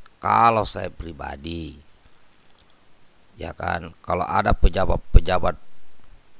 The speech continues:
ya, dari pusat, ya, sekiranya pimpinan di daerah bisa menyambut itu kalau menurut saya.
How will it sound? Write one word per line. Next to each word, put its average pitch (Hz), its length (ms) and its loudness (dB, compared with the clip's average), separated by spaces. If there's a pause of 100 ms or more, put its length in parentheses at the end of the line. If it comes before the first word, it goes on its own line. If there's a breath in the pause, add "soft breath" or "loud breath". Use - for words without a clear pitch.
(640)
ya, 55 240 -12
dari 80 720 -6 (1800)
pusat, - 560 0 (320)
ya, 65 400 -14
sekiranya 85 1040 -4 (720)
pimpinan 85 480 -8
di - 0 -
daerah 87 320 -4
bisa 92 240 -6
menyambut 87 480 -8
itu 90 240 -10
kalau 90 160 -2
menurut 76 240 -10
saya. 90 400 -4